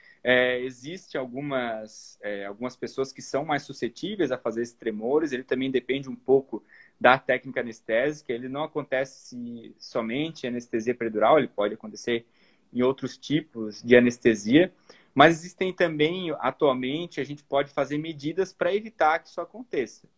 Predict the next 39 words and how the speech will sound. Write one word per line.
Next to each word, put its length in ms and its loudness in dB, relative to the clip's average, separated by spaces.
né? 240 -10
Uma 160 -2
das 200 4
medidas 580 -2
que 100 -6
a 60 -2
gente 240 -10
utiliza, 460 -2
a 40 -2
gente 240 -8
utiliza 400 2
de 80 -6
rotina 460 0
ali 160 4
nas 180 -2
cirurgias 440 -4
plásticas, 600 4
é 60 4
o 40 0
controle 360 -2
da 80 4
temperatura 500 0
do 80 -10
paciente, 580 -6
né? 200 -14
Então, 220 -10
nossos 220 -2
pacientes, 440 -4
todos 220 0
os 60 -20
pacientes 420 -4
são 440 -4
aquecidos 640 -2
durante 560 0
o 40 -2
transoperatório, 1000 2
né? 120 -14
Eles 120 -18
sofrem 280 -6